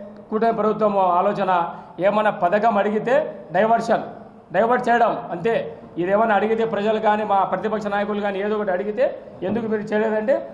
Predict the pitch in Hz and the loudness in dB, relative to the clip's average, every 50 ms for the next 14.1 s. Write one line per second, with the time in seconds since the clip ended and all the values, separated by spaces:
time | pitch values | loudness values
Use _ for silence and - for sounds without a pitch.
0 | - - 165 196 208 202 202 208 220 226 226 220 220 208 190 180 160 135 170 190 | -8 -2 0 0 2 2 2 2 2 2 0 0 0 0 0 0 0 -2 -2 -2
1 | 226 226 226 214 - 196 196 202 196 208 - 208 196 185 190 208 208 247 311 - | -2 0 0 0 2 2 2 2 0 -2 -6 -6 -6 -6 -6 -6 -6 -8 -10 -12
2 | - - - - - 190 196 208 208 208 170 - 180 165 156 135 - - - - | -12 -18 -18 -6 0 2 2 2 2 0 0 0 -2 -2 -2 -4 -8 -10 -16 -20
3 | - - - - - 202 220 247 254 240 208 208 214 247 240 233 226 214 - 220 | -20 -20 -18 -8 -2 0 2 2 2 2 2 2 2 2 2 2 0 0 2 2
4 | 208 208 196 180 170 147 - - - - - - - - - 165 185 190 202 208 | 2 2 2 0 -4 -6 -8 -10 -14 -16 -18 -20 -16 -6 -2 0 0 0 0 -2
5 | - 240 226 233 202 220 220 220 214 233 226 - 226 226 202 175 151 - - - | -2 -2 -2 -2 -2 -2 -2 0 0 0 0 2 2 2 2 2 0 -2 -6 -12
6 | - - - - - - - - - - - - - 151 175 196 208 214 226 220 | -16 -18 -20 -20 -20 -20 -20 -20 -20 -20 -20 -10 -2 0 2 2 4 4 2 2
7 | 208 214 214 214 214 214 214 208 196 175 147 - - - - - - - 170 185 | 2 2 0 0 0 2 4 4 4 2 2 -2 -8 -12 -16 -14 -6 -2 0 2
8 | 214 226 - 220 220 208 - 160 - - - - - - - - - 170 170 160 | 2 2 2 0 0 0 -2 -4 -8 -10 -12 -14 -16 -16 -16 -12 -8 -8 -4 0
9 | 214 226 214 190 - - - - - - 175 175 180 185 180 180 175 165 170 160 | 2 2 4 2 2 0 -4 -8 -10 -6 -2 0 2 2 2 0 0 -2 -2 -4
10 | - 226 226 208 208 208 208 220 208 208 226 220 202 214 214 208 196 185 185 202 | -4 -6 -2 -2 0 0 0 0 0 -2 -2 -2 -2 0 2 2 2 2 2 0
11 | 208 220 214 202 208 208 202 185 156 - - - - - - - - - 208 214 | 0 0 0 0 0 0 0 -2 -4 -6 -10 -14 -16 -18 -20 -14 -6 -2 0 2
12 | 226 220 233 208 220 214 220 214 208 214 202 202 190 165 160 160 180 175 175 - | 4 4 2 2 2 0 0 0 0 2 2 2 0 0 0 0 -2 -2 0 0
13 | 220 214 208 214 226 220 202 214 196 180 156 - - - - - - - - 170 | 0 0 2 0 2 2 4 4 4 4 2 -2 -6 -12 -14 -16 -16 -8 -2 0
14 | 175 175 | 2 2